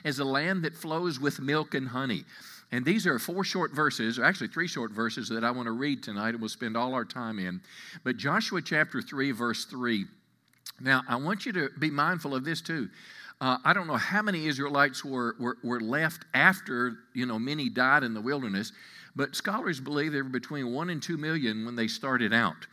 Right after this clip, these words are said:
So it's a gang of people ready to go in the promised land. And listen to what Joshua said. Joshua three, now, he's the day before they're about to step into their destiny. Um,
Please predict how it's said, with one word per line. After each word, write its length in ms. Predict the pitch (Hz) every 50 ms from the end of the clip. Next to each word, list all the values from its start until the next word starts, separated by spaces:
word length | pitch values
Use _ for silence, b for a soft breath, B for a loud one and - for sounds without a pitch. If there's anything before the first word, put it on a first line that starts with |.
| B B B B B B B
So 200 | - 139 131 131 -
it's 240 | 180 226 - -
a 60 | 131 113
gang 440 | 110 113 127 135 143 165 185 185
of 140 | 190 180 -
people 400 | - 202 185 143 - - 107 110
ready 240 | 113 131 135 131 123
to 80 | 123 123
go 200 | 120 131 131 135
in 60 | 127
the 80 | 113
promised 480 | 101 - - 127 127 127 123 110 - -
land. 380 | 131 127 127 127 113 104 101 104
And 120 | 104 120
listen 220 | 160 226 226 -
to 60 | 262 180
what 100 | 151 120
Joshua 420 | 104 127 135 139 135 - 123 101
said. 360 | - - 127 127 117 101 95
Joshua 380 | 95 113 135 165 165 175 165 -
three, 200 | - 165 127 117
now, 160 | 113 110 107 B B B B B
he's 280 | 139 139 131 123 - -
the 140 | - - 123
day 260 | 117 113 131 143 170
before 480 | 170 165 202 190 - 185 151 131 123 120
they're 200 | 120 120 117 113
about 340 | 110 110 123 127 135 - -
to 100 | 127 117
step 400 | - - - 147 151 151 - -
into 420 | 147 127 113 101 101 98 - 117
their 140 | 107 113 107
destiny. 540 | 110 127 135 135 131 - 120 101 95 90 87 - B B B B B B B B B B B B B -
Um, 520 | 123 117 120 117 110 107 107 87 - -